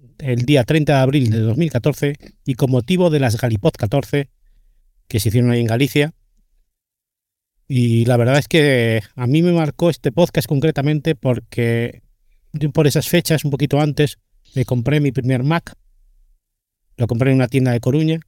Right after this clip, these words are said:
Yo no sabía nada de los Mac. Y allí me dijeron, "No, aquí algún viernes al mes se hace una reunión de gente que les gusta el entorno del Mac y, y hablan de sus cosas y tal".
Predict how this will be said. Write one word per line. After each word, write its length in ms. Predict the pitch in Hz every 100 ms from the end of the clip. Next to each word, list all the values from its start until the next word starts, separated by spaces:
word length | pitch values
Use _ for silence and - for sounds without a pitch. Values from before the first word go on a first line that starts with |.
| _ _ _
Yo 160 | 127 127
no 100 | 120
sabía 300 | 123 123 120
nada 240 | 120 117
de 60 | 113
los 140 | 101
Mac. 300 | 143 165 - _ _ _ _ _ _ _
Y 100 | -
allí 180 | 127 160
me 120 | 170
dijeron, 580 | 131 117 127 123 117 120 - _
"No, 180 | 165 214
aquí 600 | 139 - 185 165 127 123 -
algún 360 | 131 127 180
viernes 480 | 175 185 165 170 -
al 80 | 143
mes 320 | 175 175 - _ _ _ - _ _
se 140 | -
hace 140 | 143 175
una 160 | 170
reunión 380 | 143 151 180 127
de 80 | 113
gente 280 | 147 147 147
que 120 | 143
les 120 | 147
gusta 460 | 139 - 147 143 147
el 160 | 139
entorno 320 | 143 135 143
del 140 | 143 139
Mac 320 | 190 208 - _ _
y, 420 | 107 104 107 101
y 60 | 117
hablan 220 | 131 123
de 80 | 110
sus 180 | -
cosas 400 | - 190 156 120
y 60 | 110
tal". 260 | 139 107